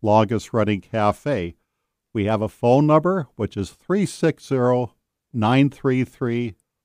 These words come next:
four three zero one, and w w w horseshoe cafe dot com, and they're off of Holly Street.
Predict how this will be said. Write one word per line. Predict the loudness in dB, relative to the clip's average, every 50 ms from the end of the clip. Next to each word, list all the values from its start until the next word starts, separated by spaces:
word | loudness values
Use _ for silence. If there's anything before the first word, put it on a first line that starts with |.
| _ _ _
four | _ 4 4 4 4
three | 4 0 -4 -2 -2 -2
zero | -2 -2 0 2 2 2 2
one, | 2 2 2 2 2 0 -2 -4 _ _ _ _ _ _ _ _ _ _ -8
and | -8 -8 -2
w | 0 0 2 4 4 2 2
w | 2 2 2 2 4 4 2 2 2
w | 2 2 2 2 2 2 0 0 -2 -4 _ _ _ _ _ _ _
horseshoe | 0 2 4 4 2 0 -4 -4 -4 -4 -4
cafe | -4 -4 0 0 0 0 -2 _ -4 -2 0 0 -2
dot | -2 0 0 0 0 0 -2 _
com, | _ -2 0 0 0 0 -2 -4 -8 -10 _ _ _ _ _ _ _ _ _ _ _ _ _
and | -4 -4 0
they're | 2 4 4 4
off | 6 6 4 4 2
of | -2 -12 -8
Holly | _ 2 2 4 4 2 0 -4 -6 -10
Street. | _ -20 -10 _ -4 -4 -4 -6 -10